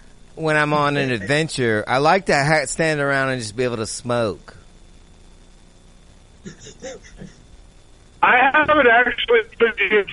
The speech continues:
Speaker 2: in it yet. I've just hit it. Hey, oh, I don't know. I don't know what it's like for prolonged use. You know, if you sat there and the joint took twenty-five minutes to burn, you know, you're just gone for an hour.
Speaker 1: Mm.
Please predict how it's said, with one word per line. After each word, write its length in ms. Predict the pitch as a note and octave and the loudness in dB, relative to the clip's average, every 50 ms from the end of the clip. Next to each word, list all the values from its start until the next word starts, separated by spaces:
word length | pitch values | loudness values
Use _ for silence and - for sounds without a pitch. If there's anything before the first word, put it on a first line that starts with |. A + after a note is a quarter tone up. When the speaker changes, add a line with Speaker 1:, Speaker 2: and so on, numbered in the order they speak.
| A3+ - | -4 -4
Speaker 2:
in 300 | G3 F#3 F3+ F3+ F#3+ G3 | -2 -2 -2 -2 0 -2
it 240 | F3+ E3 - G3 - - | -2 -2 -4 -8 -8 -6
yet. 320 | F3+ F#3+ G#3+ G#3+ A3 G#3+ C#3+ | -2 0 2 2 2 4 2
I've 200 | D3 E3 E3+ E3 | 2 2 0 0
just 220 | F#3 F#3 F3+ - | 0 -2 -2 -2
hit 220 | - F#3 G3 F#3+ F3 | -2 0 2 2 0
it. 60 | - - - - - - - - | -2 -6 -16 -20 -20 -12 -4 -2
Hey, 220 | F3+ F#3+ A#3+ A#3 - - - - - - - - - - - - - - - | 0 0 0 -2 -6 -14 -20 -20 -20 -20 -20 -20 -20 -20 -20 -20 -20 -10 -4
oh, 260 | - E3+ E3 D#3 D3 C3+ | -2 0 0 0 0 0
I 80 | E3 F3 | 0 2
don't 180 | G3 F#3+ F3+ | 2 2 2
know. 200 | F3+ F#3 F3 D#3 C3+ - - - - - - - - - - - - - - - - | 2 2 2 0 -2 -4 -12 -20 -20 -20 -20 -20 -20 -20 -20 -20 -20 -20 -14 -4 0
I 60 | F3+ | 4
don't 140 | A3 A#3+ B3 | 4 4 6
know 140 | B3 B3+ A#3 | 6 6 6
what 140 | A#3+ A#3+ A#3 | 6 6 6
it's 140 | A3 - | 4 4
like 220 | - A3+ A3 G#3 - | 2 2 2 2 0
for 100 | F3 D3 | -4 -6
prolonged 540 | - - G3+ G3 F3+ F#3 F#3+ G3 F#3+ - - | -2 0 0 2 4 4 4 2 2 -2 -4
use. 320 | D3+ F3+ G3 D#3+ C3 C3+ - | -2 0 0 0 0 -2 -2
You 80 | D#3 D#3 | 0 2
know, 60 | D#3+ | 2
if 80 | E3 E3 | 2 0
you 100 | F3 - - | -4 -4 2
sat 220 | F#3+ F3+ F#3 F#3 | 2 2 4 4
there 240 | - F#3 F#3 F3+ E3 - - - - - - | 4 4 4 4 2 0 -6 -20 -12 -6 -4
and 100 | D#3+ E3+ | -2 -2
the 60 | E3 | 0
joint 280 | - F3+ F#3+ G3 F#3+ | 0 2 2 2 0
took 200 | - - F#3 - | 0 -2 -2 -2
twenty-five 500 | - - F#3+ F#3+ F#3 - F#3 E3+ E3 D#3+ | 0 0 2 2 2 2 2 2 2 2
minutes 220 | F3 F3+ F3+ D#3 - | 0 0 -2 0 -2
to 60 | D3+ | -2
burn, 400 | B2+ D#3+ G3 G3+ F3+ D#3+ D3 D3+ - - - - - | 0 2 4 4 4 4 2 0 -6 -18 -20 -12 -4
you 60 | D#3 | -2
know, 280 | D#3+ D3+ D3+ D#3 D#3 D3 - - - - - | 0 2 2 0 0 -2 -6 -18 -20 -14 -8
you're 220 | D3 E3+ E3+ D#3 D3 | -4 -2 -2 -2 -2
just 120 | - - - - - - - - - - | -4 -10 -20 -20 -20 -20 -20 -18 -8 -2
gone 320 | D3 D#3 F#3+ F#3 D#3+ D3 - | 2 2 4 2 2 0 0
for 140 | D#3 D3 C#3+ | 2 2 4
an 60 | D3 | 4
hour. 600 | C#3 C#3 C#3+ C#3+ C3 B2+ C#3+ C#3 B2 C#3 C#3 - - - - - - - - - - - - - - - - - - - - | 4 4 4 2 2 2 0 0 -2 -4 -8 -8 -10 -20 -20 -20 -20 -20 -20 -20 -20 -20 -20 -20 -20 -20 -20 -20 -20 -16 -12
Speaker 1:
Mm. 440 | D3+ D#3 D3 C3+ A#2+ A2 G2+ F#2+ | -10 -10 -10 -10 -10 -12 -12 -14